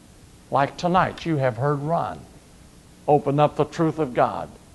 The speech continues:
about a very serious area in every person's life in this building. I know if you're saved, you have gone through the struggle of Romans seven. And you've heard. And if you go out of here and forget what you've heard,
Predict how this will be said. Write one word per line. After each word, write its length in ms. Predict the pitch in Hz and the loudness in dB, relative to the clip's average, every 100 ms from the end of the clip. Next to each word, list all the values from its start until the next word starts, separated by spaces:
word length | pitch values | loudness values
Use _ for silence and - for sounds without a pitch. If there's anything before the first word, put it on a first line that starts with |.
| - | -8
about 320 | 120 131 139 | 2 4 4
a 60 | 117 | 2
very 540 | 110 180 185 190 190 - - - - | 2 2 2 0 -6 -12 -20 -20 -14
serious 800 | - - 240 220 139 123 117 - | -10 4 10 10 8 0 -4 2
area 480 | 196 208 120 113 113 - - | 10 10 10 2 0 -4 -6
in 180 | 123 - 175 | -4 -2 0
every 340 | 190 175 190 | 0 0 -6
person's 480 | 185 196 175 180 165 | -2 -4 -2 -6 -4
life 300 | 175 120 101 - - - | -2 -2 -4 -16 -14 -6
in 140 | 123 | -4
this 180 | 123 123 | -4 -4
building. 380 | 135 110 95 - - - - - - | -2 -2 -4 -14 -20 -20 -20 -10 0
I 160 | 175 | 2
know 300 | 170 233 165 | 6 6 6
if 160 | 117 135 | 4 0
you're 160 | 151 | -2
saved, 460 | 117 190 175 110 95 - - - - | -2 0 0 -2 -6 -14 -20 -20 -6
you 180 | 156 175 | 0 2
have 280 | 147 131 113 | 4 2 2
gone 340 | 165 170 143 | 2 2 -2
through 160 | 165 135 | -2 -2
the 100 | 127 | -4
struggle 460 | - 185 127 113 | 0 2 2 0
of 120 | 107 | 0
Romans 360 | 123 135 147 147 | -2 -2 -4 -6
seven. 320 | 143 101 78 - - - - - 160 | -6 -6 -10 -18 -20 -20 -20 -6 0
And 160 | 175 | 4
you've 220 | 233 262 - | 4 4 6
heard. 460 | 311 277 156 82 - - - - - - - - - | 6 6 0 -10 -16 -20 -20 -20 -20 -20 -20 -20 -2
And 220 | 165 160 | 0 2
if 240 | 196 220 277 | 0 2 4
you 160 | 320 | 6
go 160 | 311 302 | 12 12
out 200 | 277 254 | 12 12
of 100 | 220 | 6
here 180 | 269 240 | 4 4
and 140 | 208 | 2
forget 380 | 180 185 269 - | 2 10 10 10
what 220 | 247 - | 2 2
you've 180 | 240 196 | -6 -4
heard, 420 | 202 139 101 | -2 0 -2